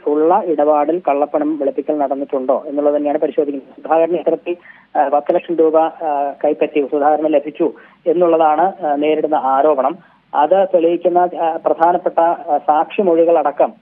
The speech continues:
ക്രൈംബ്രാഞ്ച് ശേഖരിക്കുകയും ചെയ്തിരുന്നു. പ്രത്യേകിച്ച് ഈ മോൻസന്റെ ഡ്രൈവർ അടക്കമുള്ളവർ അക്കാര്യം, ആ, ക്രൈംബ്രാഞ്ചിനോട് അന്വേഷണ മധ്യേ അതുമായി ബന്ധപ്പെട്ട മൊഴി നൽകിയിട്ടുള്ളതാണ്. ആ, ഒപ്പം,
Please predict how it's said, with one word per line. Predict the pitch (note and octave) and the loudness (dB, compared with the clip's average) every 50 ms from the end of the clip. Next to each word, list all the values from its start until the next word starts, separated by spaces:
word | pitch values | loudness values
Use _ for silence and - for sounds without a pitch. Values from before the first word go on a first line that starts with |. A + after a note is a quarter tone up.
| _ _ - | _ _ 0
ക്രൈംബ്രാഞ്ച് | D3+ D3+ D#3 D3+ D#3 D#3 D#3 D#3+ | 0 2 2 2 0 0 0 0
ശേഖരിക്കുകയും | D#3+ - D3+ D3 D3 - E3+ E3 D#3 E3+ E3+ E3 D3+ | -2 0 0 0 2 2 0 0 0 0 -2 0 0
ചെയ്തിരുന്നു. | D3+ C#3+ C3+ C3 B2+ B2+ | 0 0 0 -2 -2 -4
പ്രത്യേകിച്ച് | A#2+ C#3 C#3+ D#3 D#3 D#3 E3 | -4 -2 -2 -2 0 0 0
ഈ | |
മോൻസന്റെ | D#3 D#3 D3+ D#3 D#3+ - - E3 E3+ E3+ F3 E3 - - - - _ _ - C3+ | 0 2 0 0 0 -2 -2 0 0 0 0 -2 -6 -14 -20 -20 _ _ -10 -2
ഡ്രൈവർ | B2+ C#3+ D3+ D#3+ F3 G3 F#3+ | 0 2 2 4 4 4 4
അടക്കമുള്ളവർ | F3 D#3+ E3+ E3 - F#3+ F#3 E3+ D#3+ D#3 D#3 D#3+ - - | 4 2 0 0 0 0 0 2 4 2 2 2 0 -6
അക്കാര്യം, | D3 - - D#3 D3+ D3 D3+ D#3 D#3 - _ _ _ _ _ _ _ - | -4 0 2 2 2 2 0 0 -2 -8 _ _ _ _ _ _ _ -6
ആ, | D3 D3 D3 D3 | -2 0 0 0
ക്രൈംബ്രാഞ്ചിനോട് | C#3+ - D3 D3 D3+ D#3+ D#3 E3 E3 D#3+ D#3 D#3 D3+ D3 D3+ | 0 0 0 0 2 2 2 2 2 2 2 0 2 2 2
അന്വേഷണ | D3 C#3+ C#3+ D3+ D3 - - D#3 | 0 0 -2 -4 -4 -2 -2 -2
മധ്യേ | D3+ C#3+ - - D#3 D3+ D#3+ - - - | -2 -2 -2 0 0 0 0 -2 -4 -4
അതുമായി | - D3 D3+ D#3+ D#3+ | -4 -2 0 0 0
ബന്ധപ്പെട്ട | D3 D3+ D3 D3 - - C#3+ C#3 - D3+ D#3 D#3 - | 0 0 -2 -4 -4 -4 -4 0 0 0 -2 -2 -2
മൊഴി | D#3 D3+ D3+ D#3+ F3+ E3 D3+ | -2 0 0 0 0 0 0
നൽകിയിട്ടുള്ളതാണ്. | D3+ D3+ D3 D3 D#3+ D#3+ - D3 C3 B2+ B2 A2+ G#2+ G#2+ - _ _ _ _ _ _ _ - | -2 -2 -2 -2 -2 -2 0 0 2 2 0 0 -2 -6 -12 _ _ _ _ _ _ _ -4
ആ, | C#3+ C3+ C#3 C#3+ | -2 0 0 0
ഒപ്പം, | D3+ E3+ D#3 - G3+ G#3 G#3+ G#3 | -2 -2 0 2 0 0 0 -4